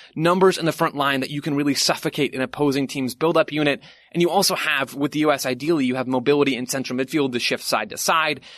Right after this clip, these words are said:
and trap the ball against the sideline and shift and recover. And it, it has worked very well for the U S in the past. In this game, though, because the United States was trying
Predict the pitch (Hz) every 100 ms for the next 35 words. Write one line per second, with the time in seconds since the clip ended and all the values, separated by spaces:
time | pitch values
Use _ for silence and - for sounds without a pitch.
0 | - 139 - 147 - 143 139 127 123 -
1 | - 120 120 120 117 113 110 160 - 127
2 | 113 - 139 127 127 127 156 - 156 147
3 | - 190 190 147 147 143 127 139 135 127
4 | 127 123 127 120 120 113 - 117 - 110
5 | - - - _ _ _ _ _ 180 180
6 | 240 - 170 135 127 120 110 120 - 175
7 | 202 170 147 151 151 143 156 139 127 123
8 | - - 131 143 143 135 123